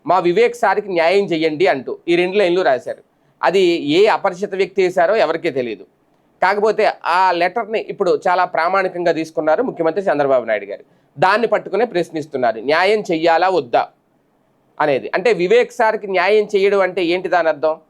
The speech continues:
అదే, అదే నేపథ్యంలో ఇక రిగ్గింగ్ అయితే జరగదు అనేది ఆయన చెప్తున్నమాట. ఇక ఇలాగే జరుగుతాయి ఎన్నికలు ఎప్పుడు అనేది. రిగ్గింగ్ జరగదా, లేదంటే ఇలాగే ఎన్నికలు జరుగుతాయా? రెండాట్లో ఏదో ఒకటే తేలాలి, ఏదో ఒకటే జరుగుతుంది.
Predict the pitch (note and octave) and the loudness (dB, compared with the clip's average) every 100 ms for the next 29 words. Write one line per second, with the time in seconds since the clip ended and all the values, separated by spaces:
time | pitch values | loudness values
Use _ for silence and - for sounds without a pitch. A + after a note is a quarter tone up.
0 | _ _ _ _ _ _ - - F#3+ F#3+ | _ _ _ _ _ _ -12 -2 0 2
1 | F#3+ A3 G#3 G3+ F#3+ F#3 B3 B3 G#3+ G#3 | 2 2 2 2 0 0 0 0 2 2
2 | E3+ - - E3 F#3+ F3+ A#3+ A3+ G#3 A3+ | 2 -2 -6 -4 -2 -2 0 2 2 2
3 | F3 F3 E3+ G3 F#3 D#3+ D#3+ B3 - E3+ | 2 0 0 0 2 0 0 -4 -2 -2
4 | D#3 C#3+ C#3+ A#2+ G#2 - - F3 G3+ F3+ | -2 -4 -4 -4 -4 -6 -10 -2 2 2
5 | G#3 G#3 G3 - E3+ F3 F3 G3+ E3 E3 | 2 2 0 -2 0 0 2 0 0 -2
6 | E3+ F3+ C3+ D#3 D3 C#3 B2 G2 - _ | 0 0 0 -2 -2 -2 -2 -6 -14 _
7 | _ _ _ _ _ - E3+ E3 B3 G3 | _ _ _ _ _ -4 -2 0 0 2
8 | F#3+ G#3 A3 B3 - G#3 G#3+ G#3+ C4+ G3+ | 2 2 2 0 -2 0 0 0 0 2
9 | G#3+ A3 A#3 G3 G3 F#3 D#3+ D#3+ D3 C3+ | 2 2 0 0 -2 -2 -2 -4 -2 0
10 | B2 - _ - F3 G#3+ A3+ C4 B3 G3+ | 0 -2 _ -4 -2 2 0 2 2 4
11 | B3 G3 G#3 B3+ A3 D#3+ B2+ F#2+ - E3 | 2 0 0 -2 0 0 0 -4 -6 -4
12 | G3+ F3+ E3 B3 F#3 C3+ A#2 F#2+ | 0 0 0 0 0 -2 -8 -14